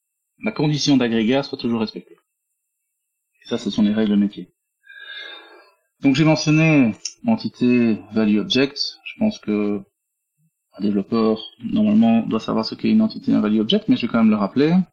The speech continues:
Donc, la différence entre une entité et un value object, c'est que l'entité a une, euh, identité unique dans le système. Donc, si elle a une identité unique, elle peut être modifiée, ça ne change pas son identité. Ça veut dire qu'elle est modifiable, mutable.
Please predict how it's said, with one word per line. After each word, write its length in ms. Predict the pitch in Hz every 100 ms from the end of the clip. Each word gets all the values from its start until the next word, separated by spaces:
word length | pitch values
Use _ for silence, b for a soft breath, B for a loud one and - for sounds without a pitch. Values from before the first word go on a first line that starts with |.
| _
Donc, 180 | 117 113
la 60 |
différence 460 | 117 123 139 143 -
entre 120 | 131
une 120 | 120
entité 260 | 117 - -
et 40 |
un 40 | 117
value 200 | 107 107
object, 260 | 113 135
c'est 160 | - 117
que 80 | 117
l'entité 500 | 117 113 - 131 127
a 80 | 113
une, 180 | 113 110
euh, 300 | 110 107 110 -
identité 460 | 120 117 117 123
unique 300 | 123 123 123
dans 80 | 113
le 60 | 110
système. 460 | 104 - 131 170 - B B B B B B B -
Donc, 240 | 110 110 - _ _ _ _
si 200 | - 131
elle 80 | 113
a 80 | 113
une 160 | 117
identité 500 | 117 113 110 104 104
unique, 420 | 101 107 135 - -
elle 140 | 107
peut 180 | - 107
être 200 | 107 -
modifiée, 540 | 101 101 - 131 156
ça 160 | - 113
ne 40 |
change 220 | 107 - -
pas 120 | 123
son 180 | 120 113
identité. 560 | 113 110 - - - _
Ça 160 | -
veut 60 | 101
dire 140 | 127
qu'elle 180 | 131 117
est 200 | 117 160 - _ _ -
modifiable, 500 | 120 117 - 107 95
mutable. 580 | 98 113 120 110 90